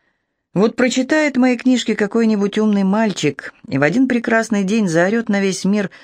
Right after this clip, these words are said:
про голого короля. А пройдёт ещё сто лет,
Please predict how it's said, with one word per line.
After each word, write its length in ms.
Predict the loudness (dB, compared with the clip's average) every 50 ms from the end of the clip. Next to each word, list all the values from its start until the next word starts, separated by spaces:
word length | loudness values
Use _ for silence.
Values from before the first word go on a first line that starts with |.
| -20 _ _
про 180 | 0 0 0
голого 400 | 0 0 0 2 2 2 2 0
короля. 560 | 0 0 0 0 0 2 2 2 0 0 -2 -6 _ _ _ _ _ _ _ _ _ _ _ _ _ _
А 140 | -4 -2 0
пройдёт 380 | 0 0 2 2 0 0 0
ещё 340 | 0 -2 0 0 -2 -2 -2
сто 180 | -2 -2 0 2
лет, 320 | 2 2 0 0 -4